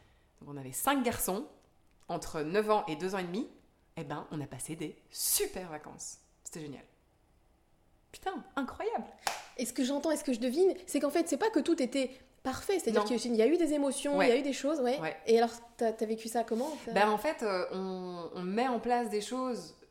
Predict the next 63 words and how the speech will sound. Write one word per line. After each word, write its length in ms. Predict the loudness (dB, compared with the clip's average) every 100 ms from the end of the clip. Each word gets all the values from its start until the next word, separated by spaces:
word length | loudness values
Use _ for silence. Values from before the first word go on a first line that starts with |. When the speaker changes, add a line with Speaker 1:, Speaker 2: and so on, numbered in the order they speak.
| -12
Speaker 1:
que 120 | -8
j'avais 200 | -6 -4
jamais 200 | -2 -2
réussi 280 | -2 -4 -4
à 40 |
mettre 220 | -6 -8 -10
en 40 |
place 240 | -6 -6 -6
avec, 260 | -10 -10
euh, 460 | -10 -8 -8 -8 -8
le 60 | -10
papa 220 | -10 -8
de 60 |
mes 140 | -8 -10
enfants, 420 | -4 -4 -4 -8 -20 _ _ _ _ _ _ _ _ -12
euh, 260 | -10 -10 -10
pour 160 | -12 -8
qu'il 120 | -4
y 40 | -4
ait 40 |
un 40 |
cadre. 360 | -2 -2 -2 -4 -16 _ _ _ _ _ _ -12
Donc, 260 | -10 -8
euh, 240 | -6 -6 -8 -10
on 80 | -10
définit 360 | -8 -8 -8 -2
à 100 | 0
l'avance, 420 | 0 0 -4 -4 -4
en 120 | -4
amont, 240 | -4 -6
toute 220 | -10 -10
une 100 | -10
série 220 | -8 -10 -10
de 40 |
choses, 300 | -6 -6 -6
parce 180 | -10 -10
que 100 | -10
je 100 | -10
sais 160 | -10 -10
qu'en 100 | -10
plus, 200 | -8 -8
avec 160 | -8
mon 140 | -6 -6
aîné, 360 | -6 -8 -10 -20 _ -16
il 100 | -12
faut 240 | -2 -2
vraiment 260 | -2 -6 -8
que 60 | -10
ce 80 |
soit 420 | -8 -6 -6 -8 -16 -20 -10
cadré, 280 | -6 -6 -8
rituel, 300 | -10 -8 -8
il 40 | -8
supporte 220 | -10 -8
pas 60 | -6
le 40 |
changement. 320 | -6 -8 -8
Donc 120 | -8
déjà, 160 | -8 -8
le 40 | -8
changement, 320 | -8 -8 -8
le 100 | -10
par-, 260 | -10 -14